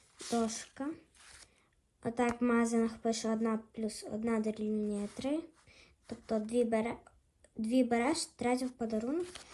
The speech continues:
І ось такий от дуже класний пакетик, він мені саме найбільше подобається.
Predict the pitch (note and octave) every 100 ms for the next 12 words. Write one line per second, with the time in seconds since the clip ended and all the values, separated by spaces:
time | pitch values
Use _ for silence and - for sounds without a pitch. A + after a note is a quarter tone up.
0 | - - A3+ A#3 - A#3+ A3 B3 A#3+ A3+
1 | A3 A3 A#3 A3 G#3+ - B3 C4 B3+ A3
2 | G#3 G#3+ G#3+ G#3+ G#3+ G#3+ G#3+ G#3+ - G#3+
3 | G#3 A#3+ D#4 -